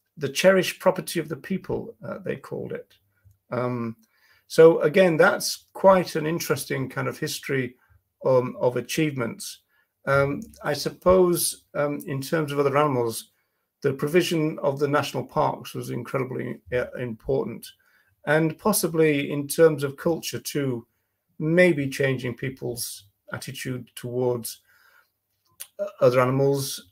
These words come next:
uh, their protection, their habitats, those, those kind of ideas. Salt also sought to protect mountains. He was interested in protecting plains and heathlands, uh, woods and marshes,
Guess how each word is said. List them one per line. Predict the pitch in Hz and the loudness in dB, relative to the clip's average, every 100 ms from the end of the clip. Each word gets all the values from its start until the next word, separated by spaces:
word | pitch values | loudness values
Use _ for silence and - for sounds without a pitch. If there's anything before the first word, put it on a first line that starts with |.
| - | -8
uh, | |
their | - 131 123 123 | -4 -2 0 0
protection, | - 110 139 - - 127 127 | -4 -8 -8 -8 -10 -6 -6
their | 117 117 | -4 -4
habitats, | 107 123 131 131 131 - - | -4 -4 -4 -4 -6 -6 -6
those, | 127 123 | -6 -6
those | - 127 - | -6 -6 -6
kind | - 123 | -6 -8
of | 127 - | -10 -10
ideas. | 123 123 131 127 - - _ _ _ _ _ - - - | -8 -6 -4 -6 -10 -16 _ _ _ _ _ -20 -20 -16
Salt | - - 208 208 | -2 6 8 8
also | - 196 262 - 135 131 135 | 10 10 10 8 4 4 -2
sought | - 165 147 - | 2 6 6 4
to | 135 | -4
protect | - - 139 - | -6 -2 -2 -2
mountains. | - 127 160 196 - 240 226 226 - _ _ _ _ _ _ _ _ _ | -4 0 2 0 0 -2 -2 -6 -12 _ _ _ _ _ _ _ _ _
He | 147 147 - | -4 -2 -4
was | 165 135 | -4 -4
interested | 147 - 135 - 139 | -4 -4 -4 -4 -6
in | 135 127 127 | -4 -4 -6
protecting | - - - - 120 110 | -10 -8 -8 -6 -8 -8
plains | - 160 170 175 175 143 | -2 2 4 4 2 0
and | 117 | -4
heathlands, | 95 180 180 175 175 175 175 - - _ _ _ - | -2 -2 -2 0 2 2 0 -4 -10 _ _ _ 0
uh, | 123 127 | 2 2
woods | 135 175 160 - | 4 4 4 -2
and | 120 117 | -4 -2
marshes, | 131 151 160 - 185 175 - | 2 2 2 -2 -4 -4 -8